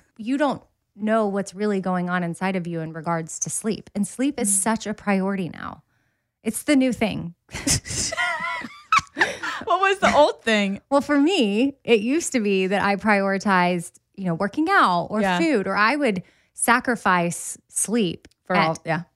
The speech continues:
Speaker 1: eleven P M even though I desperately needed to go to bed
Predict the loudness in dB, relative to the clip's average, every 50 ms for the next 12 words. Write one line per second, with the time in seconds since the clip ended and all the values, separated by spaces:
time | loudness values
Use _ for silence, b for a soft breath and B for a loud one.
0 | _ -8 -6 -4 0 2 2 2 2 2 0 0 0 0 0 2 2 2 0 -2
1 | -4 -6 -8 -10 _ _ _ _ _ _ _ _ _ _ _ -4 -2 0 2 2
2 | 2 2 0 2 2 0 0 0 -2 -4 -2 0 0 2 2 2 2 2 2 2
3 | 0 2 2 2 2 4 4 2 0 -2 -4